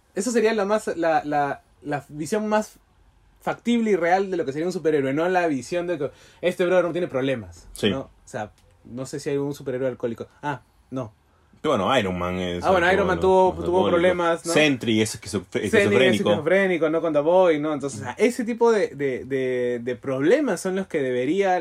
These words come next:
Speaker 1: li-, lidiar tipos de, no, puta, no con Darkseid, pues, ¿no?
Speaker 2: No, claro,
Speaker 1: <laughs> O sea,
Speaker 2: claro. O sea,
Speaker 1: o sea,
Speaker 2: pero ya son cosas, eh, en las que te puedes meter mucho más, eh, de lleno. O sea, eh, nosotros siempre hemos hablado de que ahora se viene la película Doctor Strange,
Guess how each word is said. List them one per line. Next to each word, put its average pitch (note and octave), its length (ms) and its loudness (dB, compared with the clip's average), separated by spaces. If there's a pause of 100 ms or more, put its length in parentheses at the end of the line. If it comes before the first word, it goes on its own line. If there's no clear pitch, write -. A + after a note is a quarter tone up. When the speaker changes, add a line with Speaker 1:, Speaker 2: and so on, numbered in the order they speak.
Speaker 1:
li-, C3 160 -12
lidiar C3 480 -2
tipos D#3+ 400 -2
de, C3 240 -2
no, D#3+ 160 -6
puta, B2 180 -8
no C3 140 -6
con C3 160 -6
Darkseid, A#2+ 440 -6
pues, G#2 200 -12
¿no? A2+ 240 -12
Speaker 2:
No, G#2+ 280 0
claro, A2+ 300 6
Speaker 1:
<laughs> - 0 -
O F#2+ 40 2
sea, F2+ 100 -2
Speaker 2:
claro. F#2+ 380 4
O - 20 -6
sea, - 100 -4
Speaker 1:
o F#2 40 -2
sea, C3 180 8
Speaker 2:
pero B2+ 240 6
ya E3+ 120 6
son F#3 180 0
cosas, F#3+ 420 2 (340)
eh, A#2+ 220 0
en A#2 80 2
las A2 80 2
que A2+ 100 -2
te G#2+ 140 -2
puedes E3 220 0
meter D#3 420 0
mucho C3+ 320 0
más, C#3+ 500 0
eh, D#2+ 340 -6
de G2+ 120 0
lleno. B2+ 480 4
O A2+ 100 -2
sea, - 220 0 (260)
eh, A2 180 -2
nosotros D3+ 300 -2
siempre F3 240 0
hemos F3 220 0
hablado C#3 560 4
de G2+ 120 2
que F#2+ 100 0
ahora A#2 180 4
se A2+ 100 -4
viene A2+ 160 2
la A2 100 2
película G#2 360 0
Doctor G#2+ 220 0
Strange, A#2 480 0